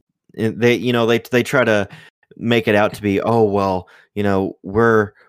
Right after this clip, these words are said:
we're charging more because it's, you know, you're getting better content, you're getting better graphics." And it, to me, it just seems like a, another excuse to just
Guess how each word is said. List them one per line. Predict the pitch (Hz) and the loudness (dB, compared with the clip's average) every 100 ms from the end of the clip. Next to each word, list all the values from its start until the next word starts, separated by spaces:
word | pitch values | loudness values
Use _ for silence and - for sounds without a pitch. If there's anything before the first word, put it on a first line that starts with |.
| _ | _
we're | 117 | -2
charging | - 127 123 117 110 | 0 2 2 2 0
more | 107 107 | 2 2
because | 98 98 110 101 98 95 92 - | 0 -4 0 2 2 -2 -6 -8
it's, | - 110 - - - - | -4 -4 -6 -16 -20 -8
you | 107 | -2
know, | 101 98 | 0 0
you're | 104 | 0
getting | 113 120 104 95 | 0 2 0 0
better | 101 92 | 0 0
content, | - 98 95 87 90 87 | 0 -2 -2 -2 -4 -2
you're | 95 | -4
getting | 90 101 92 | 0 0 0
better | 90 87 87 | 0 0 0
graphics." | 90 87 - 87 - - - | 0 0 -2 -6 -8 -14 -10
And | 98 90 90 85 _ _ _ _ _ - - | -4 -2 -2 -6 _ _ _ _ _ -20 -14
it, | - 110 | -8 -6
to | - | 0
me, | 123 143 139 123 | 4 6 6 6
it | 113 | 4
just | 135 123 | 2 -2
seems | - 123 113 | -2 -2 2
like | 107 98 | 0 2
a, | 104 98 92 90 | 2 4 2 0
another | - 104 107 98 95 92 - _ - | -2 -2 0 2 0 -2 -6 _ -14
excuse | 98 - - 101 92 | -12 -12 -6 -4 -4
to | 90 | -10
just | 92 87 - | -10 -10 -10